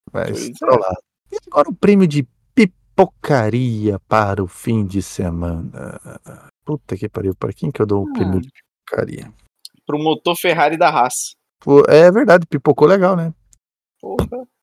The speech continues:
Speaker 1: E saiu fogo. <laughs>
Speaker 2: E como pipocou, né?
Speaker 1: Pipocou com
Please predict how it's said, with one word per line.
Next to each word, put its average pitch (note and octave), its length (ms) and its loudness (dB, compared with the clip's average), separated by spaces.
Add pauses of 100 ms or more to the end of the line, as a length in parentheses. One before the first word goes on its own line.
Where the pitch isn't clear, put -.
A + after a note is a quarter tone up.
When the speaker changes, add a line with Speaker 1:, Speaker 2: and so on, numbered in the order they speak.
(240)
Speaker 1:
E B2 160 2
saiu B2+ 240 6
fogo. B2 320 0
<laughs> - 220 -16 (260)
Speaker 2:
E F#3+ 120 -8 (140)
como C4+ 540 0
pipocou, E4 640 0
né? F3 180 -8 (1160)
Speaker 1:
Pipocou A#3 760 0
com A#3+ 200 -2